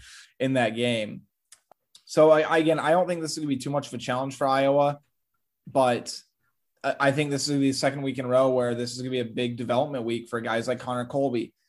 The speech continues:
Uh, maybe throw in Ivory Kelly Martin to see if he can regain some of that confidence. This is a team that you take downfield shots for your wide receivers. Like, this is the last game that Iowa can really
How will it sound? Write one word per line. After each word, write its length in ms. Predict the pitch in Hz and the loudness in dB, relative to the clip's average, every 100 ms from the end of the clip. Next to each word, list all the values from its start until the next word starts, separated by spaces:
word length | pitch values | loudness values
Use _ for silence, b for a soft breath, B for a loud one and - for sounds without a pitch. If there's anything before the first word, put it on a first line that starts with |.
| _ _ _ | _ _ _
Uh, 200 | 135 131 | 2 2
maybe 320 | 135 143 147 | 4 2 2
throw 220 | 135 147 147 | 2 2 2
in 80 | |
Ivory 300 | 135 139 143 | 0 -2 -2
Kelly 260 | 139 147 135 | -2 -2 0
Martin 260 | 127 147 135 | 0 -2 -4
to 80 | |
see 160 | 127 131 | -6 -6
if 80 | 123 | -6
he 80 | 131 | -6
can 140 | 131 | -6
regain 360 | 127 123 123 131 | -4 -4 -4 -4
some 160 | 131 | -4
of 40 | 123 | -2
that 180 | 120 | -4
confidence. 720 | - 123 139 120 113 - - _ - | -4 -6 -4 -6 -8 -10 -16 _ -10
This 180 | 120 139 | -8 -4
is 100 | 131 | 0
a 240 | 135 - - - | 0 -2 -14 -10
team 260 | - 139 139 | -6 -2 0
that 120 | 127 | 0
you 100 | 123 | -2
take 280 | 135 127 135 | -4 -4 -2
downfield 480 | 127 139 143 139 | -2 -2 -4 -4
shots 640 | 120 127 139 135 - - _ _ _ | -4 -2 -2 -2 -8 -18 _ _ _
for 100 | 135 | -2
your 160 | 135 131 | 0 2
wide 260 | 127 131 | 2 2
receivers. 600 | 127 123 135 135 107 107 | -2 -6 -4 -4 -4 -2
Like, 200 | 123 110 b b b b 135 | -2 -2 b b b b 2
this 320 | 175 208 247 | 4 4 2
is 160 | 214 | 0
the 80 | 180 | 4
last 420 | 156 135 143 - | 6 4 2 -2
game 300 | 131 123 131 | -4 -4 -2
that 140 | 127 - | -2 -2
Iowa 320 | 113 120 127 | 0 0 0
can 260 | 127 120 117 | -2 -6 -4
really 420 | 117 120 120 | -2 -2 -4